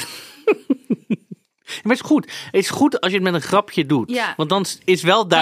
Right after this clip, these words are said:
Speaker 2: was
Speaker 1: duidelijk
Speaker 2: geen
Speaker 1: van
Speaker 2: grapje.
Speaker 1: Nee.
Speaker 2: Maar dat denkt zij, dus dat is
Speaker 1: Dat
Speaker 2: prima.
Speaker 1: denkt zij. Maar goed, als mensen maar denken dat het een grapje is. Maar het is wel een goeie.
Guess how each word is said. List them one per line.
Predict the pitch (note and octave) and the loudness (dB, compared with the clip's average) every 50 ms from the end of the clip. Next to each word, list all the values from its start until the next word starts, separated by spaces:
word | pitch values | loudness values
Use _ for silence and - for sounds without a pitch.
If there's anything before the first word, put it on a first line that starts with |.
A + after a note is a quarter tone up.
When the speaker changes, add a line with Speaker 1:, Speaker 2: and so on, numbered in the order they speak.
| D#3 | 4
Speaker 2:
was | D3 D3 C3+ | 2 2 0
Speaker 1:
duidelijk | |
Speaker 2:
geen | A#2 - D3+ C#3 | 0 2 2 2
Speaker 1:
van | B2+ B2 A#2+ | 2 2 0
Speaker 2:
grapje. | A#2 D3+ - F#3 G2 - - - | -4 -6 -6 -8 -10 -14 -10 -8
Speaker 1:
Nee. | E3 - - - - - - - _ _ - | -6 -4 -4 -4 -6 -8 -12 -20 _ _ -14
Speaker 2:
Maar | - F#3 G3 | -12 -8 -6
dat | G3+ G#3 | -4 -2
denkt | G3+ G#3 A3 A3+ A3+ - | -2 -2 -2 -4 -6 -8
zij, | F#3+ D3 D3 | -8 -8 -6
dus | D3 E3+ - | -8 -10 -10
dat | F3 E3+ | -8 -2
is | |
Speaker 1:
Dat | - D#3 | 0 0
Speaker 2:
prima. | C#3+ C#3 D3 B2+ | 2 2 2 0
Speaker 1:
denkt | B2 A#2 | 0 -2
zij. | - A#2+ G#2+ G2 G2 G2+ | -4 -4 -2 -2 -2 -2
Maar | B2 C3 - | -2 -4 -4
goed, | - A2 G2+ - - | -4 -8 -8 -4 -2
als | D3+ D3 | -2 0
mensen | E3 F3 F3+ E3 F3 | 0 0 0 0 0
maar | E3 D3 | 0 0
denken | C3+ D#3 D3+ D3 B2+ A#2+ | 0 0 0 0 -2 -4
dat | G#2+ G2 F#2+ | -4 -6 -8
het | G#2 F#2+ | -8 -12
een | G#2+ | -10
grapje | - - - G2+ - - | -8 -8 -8 -8 -8 -10
is. | - B2+ | -6 -2
Maar | F#3 G3+ | 0 0
het | A3+ A3+ | 0 2
is | A3+ | 2
wel | B3+ B3 | 2 2
een | - - | 0 -2
goeie. | A#3+ G#3+ F#3 C#3 A2+ G#2 G2+ | -2 0 2 2 2 0 -2